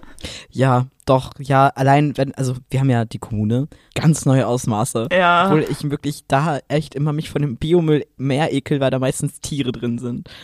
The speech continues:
Speaker 1: Also ich hab ja wirklich ein, was gegen Insekten. Also ich hab was gegen Insekten und gegen Insekten. Und ich denk mir halt, im Restmüll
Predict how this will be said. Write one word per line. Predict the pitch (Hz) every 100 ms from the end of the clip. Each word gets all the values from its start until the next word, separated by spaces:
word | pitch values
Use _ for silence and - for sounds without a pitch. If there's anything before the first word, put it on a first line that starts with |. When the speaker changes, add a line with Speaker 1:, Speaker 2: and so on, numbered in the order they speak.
| -
Speaker 1:
Also | 135 127 113
ich | 135 165
hab | 170
ja | 147
wirklich | 147 143 117
ein, | 117 -
was | 127 - -
gegen | 131 120
Insekten. | 113 120 - - 120 -
Also | 139 143
ich |
hab | 156
was | 151
gegen | 143 135
Insekten | 127 - 151 139
und | 127
gegen | 135 131
Insekten. | 123 123 113 - 120 - - -
Und | 135 147 - -
ich | 160
denk | - 185 170
mir | 175
halt, | 160 147
im | 131
Restmüll | 135 156 - - 139 143 156